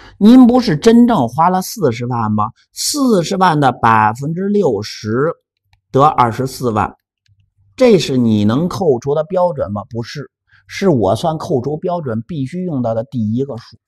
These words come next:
第二个数，还有一个数就是收入的千分之五。收入在哪儿呢？就是如果不考虑视同销售，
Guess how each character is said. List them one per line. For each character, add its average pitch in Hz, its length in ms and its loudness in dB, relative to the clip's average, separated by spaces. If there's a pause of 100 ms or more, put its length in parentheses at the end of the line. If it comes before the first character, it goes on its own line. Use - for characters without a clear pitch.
(800)
第 214 180 6
二 214 380 6
个 139 160 2
数， 151 300 -4 (160)
还 147 180 2
有 226 160 6
一 160 100 0
个 180 160 -2
数 147 260 -4
就 143 120 2
是 120 160 -6
收 185 220 -8 (200)
入 139 260 2
的 90 200 -4
千 151 440 -2
分 147 200 -2
之 143 180 0
五。 107 440 -4 (420)
收 240 320 0
入 196 180 0
在 135 200 -2
哪 120 100 0
儿 92 260 -8
呢？ 117 140 0 (420)
就 196 380 4
是 120 200 -2 (120)
如 202 240 4
果 135 160 2
不 - 160 0
考 98 320 0
虑 135 160 -2
视 139 220 -6
同 127 200 -2
销 175 240 -2
售， 175 140 -4